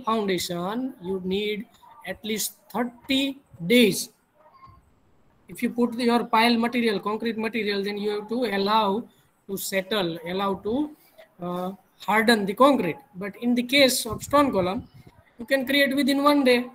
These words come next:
Your project will work. Your site will be neat and clean, right? So this technique is very beneficial compared to pile foundation.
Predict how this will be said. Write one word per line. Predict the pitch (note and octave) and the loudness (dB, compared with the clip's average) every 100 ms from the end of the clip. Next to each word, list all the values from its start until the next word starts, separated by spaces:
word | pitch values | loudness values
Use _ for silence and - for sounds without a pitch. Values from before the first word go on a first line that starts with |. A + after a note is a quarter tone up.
| G#3+ | -10
Your | G#3+ | -10
project | G3 G#3+ A3 C4 A3+ | -2 0 2 2 2
will | B3 C4+ C#4+ - _ | -2 -2 -4 -12 _
work. | E3 A3 C4 A#3+ - _ _ _ _ _ _ - | 4 8 8 4 -6 _ _ _ _ _ _ -8
Your | G3+ | -4
site | - A3+ C4 | 0 4 4
will | B3+ B3+ | 4 2
be | A#3+ C4 C4+ | 2 0 -2
neat | F#3+ A#3+ B3+ | -4 -2 2
and | C4 A#3+ | 2 2
clean, | C4 D4+ E3 - _ _ - - _ _ _ _ _ _ _ _ _ - | 4 4 2 -4 _ _ -20 -20 _ _ _ _ _ _ _ _ _ -16
right? | E3 A3 A#3 - | -6 -6 -6 -12
So | - F#3+ G3 F3 | -8 -6 -6 -6
this | F3 A#3+ - | -6 -8 -8
technique | F#3+ F#3+ G3 G3 G3 | -10 -10 -10 -10 -8
is | F#3+ G3 D#3+ | -6 -6 -6
very | D#3+ F3 F#3 F#3 | -6 -4 -4 -6
beneficial | D#3 F3 F3+ F3+ F3 - F#3+ B3 - _ _ _ _ _ _ _ _ _ _ _ _ _ _ _ _ _ _ _ - | -6 -8 -8 -8 -8 -6 -4 -6 -8 _ _ _ _ _ _ _ _ _ _ _ _ _ _ _ _ _ _ _ -4
compared | F#3+ F#3+ F3 | -2 -2 -2
to | F3+ | -4
pile | E3+ F3+ F#3 | -2 0 0
foundation. | F3+ E3+ F3 E3+ - C3 | 0 0 0 0 -2 -8